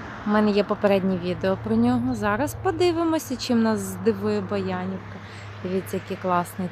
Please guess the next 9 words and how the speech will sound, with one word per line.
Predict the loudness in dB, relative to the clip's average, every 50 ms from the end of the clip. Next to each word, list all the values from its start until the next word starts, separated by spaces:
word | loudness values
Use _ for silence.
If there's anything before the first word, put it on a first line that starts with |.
| -8 -8
туман. | -6 -4 -4 -4 -4 -4 -6 -6 -8 -8 -10 -12
Супер, | -14 -16 -14 -12 -10 -10 -10 -10 -12 -14 -12 -12 -12 -12
супер. | -12 -14 -14 -14 -12 -10 -10 -12
Фільми | -8 -4 -2 0 2 2 2 0
якісь | -2 -4 -6 -6 -6 -6 -6 -4
знімати. | -2 -2 0 0 0 -2 -4 -6 -8 -12 -14 -14 -14 -20 -20 -20 -20 -20 -20 -20 -20 -20 -20 -20 -20 -20 -18 -16 -14 -14 -12 -12 -12 -14 -14 -14 -14 -14 -14 -12 -12 -12 -12 -12 -8 -4
Тепер | -4 0 2 2 2 2
дивіться, | 2 2 2 2 2 2 2 4
яка | 4 4 4 4 4 4 4 4 2